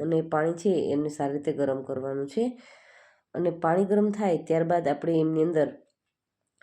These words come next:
કાજુ અને બદામ જે લીધા છે એ બંનેની માત્રા મેં સરખી લીધી છે, તમે વધુ ઓછી કરી શકો છો. અને તમે આમની અંદર પિસ્તા એડ કરવા હોય, અખરોટ છે, તો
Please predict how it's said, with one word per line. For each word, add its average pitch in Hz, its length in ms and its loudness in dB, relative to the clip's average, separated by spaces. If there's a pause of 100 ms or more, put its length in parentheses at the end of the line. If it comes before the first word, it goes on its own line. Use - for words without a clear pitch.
(140)
કાજુ 175 360 4
અને 165 180 4
બદામ 165 400 2
જે 170 140 0
લીધા 160 300 0
છે 196 260 0 (120)
એ - 60 -2
બંનેની 190 380 4
માત્રા 175 380 0
મેં 185 140 2
સરખી 165 380 -2
લીધી 151 300 -2
છે, 190 220 -2
તમે 160 460 2
વધુ 147 400 -2
ઓછી 160 340 -2
કરી 147 220 2
શકો 147 340 -2
છો. 202 300 -6 (640)
અને 165 180 -2
તમે 165 300 2
આમની 156 260 2
અંદર 160 200 2
પિસ્તા 156 440 -2
એડ 156 260 2
કરવા 147 240 0
હોય, 147 280 0
અખરોટ 165 540 0
છે, 147 500 -2
તો 131 140 -2